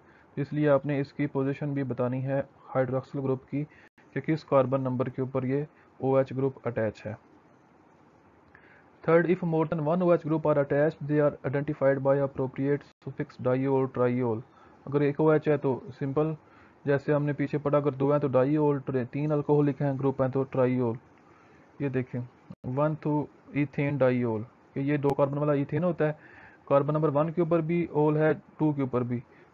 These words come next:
तो हमने कहा one to ethane diol,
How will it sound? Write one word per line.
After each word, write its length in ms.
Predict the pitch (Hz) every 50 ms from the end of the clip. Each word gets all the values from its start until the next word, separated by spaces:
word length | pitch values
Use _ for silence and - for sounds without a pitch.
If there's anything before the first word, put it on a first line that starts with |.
| - -
तो 60 | 143
हमने 160 | 139 139 147
कहा 140 | 139 160 156
one 320 | 151 131 139 147 156 151
to 180 | 147 156 156 147
ethane 520 | - 147 143 - - 151 143 147 156 170 180 - - - _ _ - 123 127 - - 143
diol, 580 | 143 151 160 143 - - 127 120 117 110 110